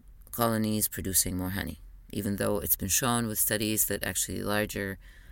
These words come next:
hives are more susceptible to disease. Okay. But to do this, these beekeepers, they either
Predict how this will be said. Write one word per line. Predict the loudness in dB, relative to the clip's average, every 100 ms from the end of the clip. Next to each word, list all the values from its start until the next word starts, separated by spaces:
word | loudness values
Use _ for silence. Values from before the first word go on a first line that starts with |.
| -10
hives | 0 2 4 2 2 0
are | 0 -2
more | -2 2
susceptible | 4 2 0 -6 -4 -4
to | -4 0
disease. | 2 2 0 -4 -6 -10 -10
Okay. | -10 -10 -12 -14 -18 -20 -20 -20 -20 -20 -18 -16 -18 -20 -18
But | -6 -2
to | 0
do | 0 0
this, | 0 0 0
these | -2 -4 0
beekeepers, | -2 -2 -6 -4 -2 0
they | -2
either | -4 -6 -6